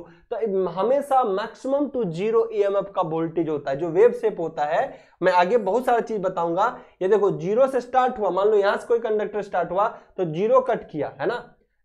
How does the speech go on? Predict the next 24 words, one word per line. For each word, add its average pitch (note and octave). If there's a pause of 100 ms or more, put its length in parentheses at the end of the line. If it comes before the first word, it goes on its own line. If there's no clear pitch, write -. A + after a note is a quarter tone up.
धीरे G#3
धीरे, B3+
धीरे B3
धीरे B3
मैक्सिमम A#3
हुआ F#3
तो D#3+
मैक्सिमम F3
चला F3+
गया, E3 (520)
फिर C#4
मैक्सिमम B3
से C#4
कहाँ, C4
फिर C4+
धीरे A3+
जा A#3+
रहा A#3
है, E3+
ज़ीरो E3
पे F#3
आ E3
रहा D#3+
है -